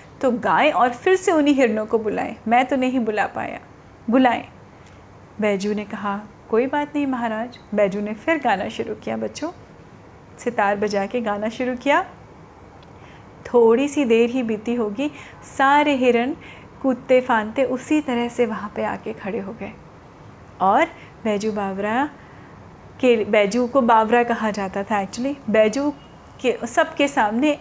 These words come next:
अपने आप ही क्या था, विजेता घोषित हो चुका था, यानी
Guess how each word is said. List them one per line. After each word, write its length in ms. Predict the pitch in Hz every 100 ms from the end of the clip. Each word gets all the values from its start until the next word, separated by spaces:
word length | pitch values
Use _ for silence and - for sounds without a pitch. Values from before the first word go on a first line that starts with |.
| -
अपने 320 | 240 - 294
आप 360 | - 233 262 277
ही 260 | - 285 320
क्या 240 | - 240
था, 320 | 233 320 403 - - - 220
विजेता 540 | 214 226 233 240 311
घोषित 480 | 302 277 262 262 -
हो 80 | 214
चुका 340 | - - 220
था, 140 | - 208
यानी 300 | 208 254